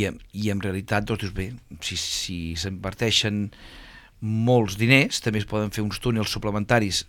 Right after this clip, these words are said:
allà al Figaró i tota la, tot, i tot, i tot, i tota la part aquella, doncs, per ampliar el que és la, la C disset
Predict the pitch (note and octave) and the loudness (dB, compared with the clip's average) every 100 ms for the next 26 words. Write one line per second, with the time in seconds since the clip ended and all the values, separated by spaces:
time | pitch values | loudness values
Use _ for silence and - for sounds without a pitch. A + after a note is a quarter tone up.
0 | F#2 G2+ F#2+ - G2+ G#2+ C3 A#2 F2+ D#2+ | -4 -2 -2 -2 0 4 6 4 2 -2
1 | G#2 G2 G2 - - A#2 - A2+ A2+ - | -4 -4 -4 -6 -4 -4 -4 -10 -10 -8
2 | A2+ A2+ G#2+ A2+ A2 A2 A2+ G#2+ A2+ B2 | -2 -2 -2 -4 -2 0 0 -2 2 4
3 | A2+ D3 - - - - G#2+ - A2+ A2 | 4 2 0 -20 -16 -6 -6 0 0 2
4 | A2+ A2+ A#2+ A#2+ A#2+ B2+ A2+ A2+ A2 F#2+ | 2 4 2 0 -2 0 0 0 0 -2
5 | - - - - - - - - G#2+ G2+ | -4 -12 -14 -14 -14 -16 -14 -2 2 4
6 | - A2+ G#2+ - B2 - | 4 4 4 4 4 2